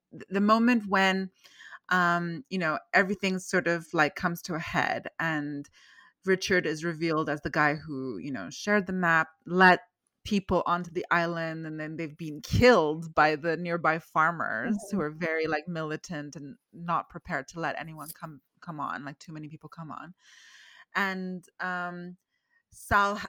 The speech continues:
Speaker 1: is sort of, like, called to exert her authority in that moment. And sh-,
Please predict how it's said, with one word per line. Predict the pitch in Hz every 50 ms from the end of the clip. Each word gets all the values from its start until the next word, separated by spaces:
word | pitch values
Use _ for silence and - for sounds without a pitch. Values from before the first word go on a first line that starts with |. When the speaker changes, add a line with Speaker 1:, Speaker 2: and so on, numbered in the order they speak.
| _ -
Speaker 1:
is | 190 185 185 -
sort | 208 190 180
of, | 180 170 170 175 _ -
like, | 185 180 170 160 - - _ _ _ _ _ _ _ _ _ _ _ _ _ _ -
called | - - - 190 175 175 175 175 175 165 - -
to | - 202 175 170 165 160 160 160 143 - - _ _ _ _ _ _ _ _ -
exert | - 175 160 180 151 165 160 160 156
her | - - 165
authority | 160 175 _ - 175 151 151 156 170 170 196 208 220 233 240
in | 190 180 202
that | 202 185 -
moment. | - 202 202 208 214 233 247 269 294 320 330 - - - - _ _ _ _ _ _ _ _ _ _ -
And | 175 175 165 160 165 160 160 156 156 160 139 - _ _
sh-, | -